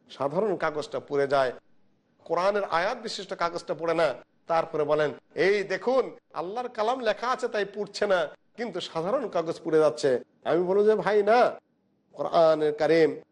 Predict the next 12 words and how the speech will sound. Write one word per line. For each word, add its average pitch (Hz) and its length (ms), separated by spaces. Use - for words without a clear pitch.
এটা 165 140
কাগজে 156 520
ছাপানো 175 540
কোরআনে 165 420
কারিম, 156 400
এটা 135 200
পুড়তেও 139 580
পারে।" 131 360
এমনকি 202 440
সালেফে 196 280
সালেহিন 160 360
বলেছেন, 143 400